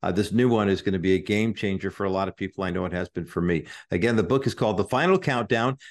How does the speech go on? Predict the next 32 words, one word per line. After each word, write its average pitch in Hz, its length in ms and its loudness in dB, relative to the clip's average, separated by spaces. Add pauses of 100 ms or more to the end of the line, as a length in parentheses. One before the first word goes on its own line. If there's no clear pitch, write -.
(160)
Daniel's 143 480 0
Final 139 380 0
Decree 127 560 -2
Everyone 131 520 -2
Missed. 135 520 -4
And 104 140 -6
we've 101 120 -4
got 101 140 2
a 101 40 0
link 120 240 0
for - 100 -8
the 104 80 -2
book 117 280 -2
up 117 220 -6
at 98 80 -8
the - 80 -6
bottom 104 280 2
line 98 200 0
show 104 160 0
dot 92 260 -4
com. 107 240 -4 (320)
Uh, 98 100 -2
Jim 147 220 0
Harmon, 139 400 2
thank 143 260 0
you 113 140 2
for 104 380 0
the 98 100 -2
work 107 280 -4
that 104 100 -6
you've 98 240 -8
done, 113 340 0